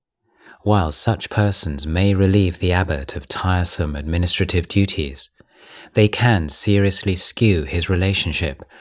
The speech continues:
with the monastery's lay community, and even members of the Sangha may become jealous of their influence.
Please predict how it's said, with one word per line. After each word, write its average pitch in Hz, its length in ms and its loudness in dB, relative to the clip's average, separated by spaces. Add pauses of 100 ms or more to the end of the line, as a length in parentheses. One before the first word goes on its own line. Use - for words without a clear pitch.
(140)
with 92 140 0
the 95 60 0
monastery's 90 600 0
lay 85 160 0
community, 87 640 -2 (560)
and 90 140 0
even 113 320 4
members 113 360 2
of 82 120 -6
the 87 80 -2
Sangha 87 500 0
may 82 200 -2
become 87 360 -2
jealous 85 500 -4
of 78 140 -6
their 80 160 0
influence. 82 720 -2